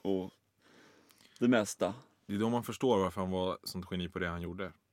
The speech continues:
Speaker 2: Fullt fokus.
Speaker 1: Fullt fokus.
Speaker 2: På rätt saker. Fullt fokus på rätt saker.
Speaker 1: Ganska uppblåst snubbe.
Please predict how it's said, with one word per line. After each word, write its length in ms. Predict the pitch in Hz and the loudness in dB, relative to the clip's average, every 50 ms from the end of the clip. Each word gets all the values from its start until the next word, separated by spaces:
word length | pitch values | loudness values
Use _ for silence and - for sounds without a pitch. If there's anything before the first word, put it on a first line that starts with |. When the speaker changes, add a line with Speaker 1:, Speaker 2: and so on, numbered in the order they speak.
| _ - | _ -10
Speaker 2:
Fullt 260 | - - 107 95 - | -6 -4 -4 -4 -4
fokus. 500 | - 110 104 - - - 78 - - - - | -6 -10 -10 -10 -12 -14 -14 -14 -16 -12 -6
Speaker 1:
Fullt 200 | - 135 135 127 | -6 -4 -4 -4
fokus. 580 | - 127 131 127 - - 95 95 - - - - _ _ _ _ _ _ _ | -4 -4 -6 -6 -6 -8 -8 -8 -10 -14 -18 -20 _ _ _ _ _ _ _
Speaker 2:
På 100 | - - | -8 -6
rätt 160 | 87 87 85 | -6 -6 -8
saker. 400 | - 101 104 101 - - 82 80 - _ _ - - - - - - - - _ _ _ _ _ _ _ _ _ _ - - _ _ _ _ _ - | -8 -8 -8 -8 -8 -10 -14 -14 -14 _ _ -20 -20 -20 -20 -20 -20 -20 -20 _ _ _ _ _ _ _ _ _ _ -20 -20 _ _ _ _ _ -4
Fullt 320 | - - 185 185 180 - | 4 8 10 10 10 10
fokus 720 | - - 208 262 294 254 - 185 170 151 143 - - - - _ _ - | 8 8 8 8 8 6 6 8 8 8 8 6 0 -2 -4 _ _ 2
på 120 | - 156 | 6 8
rätt 160 | 151 139 - | 8 8 8
saker. 420 | - - 170 180 175 - - 139 113 | 6 2 2 2 2 2 4 6 6
Speaker 1:
Ganska 260 | 107 147 123 - - | 6 6 4 2 0
uppblåst 600 | - 240 - - 117 143 175 - 160 131 - - | -2 -2 -2 -2 -2 -2 -2 -2 -2 -4 -8 -10
snubbe. 340 | - - 117 98 - - - | -8 -6 -6 -6 -6 -8 -10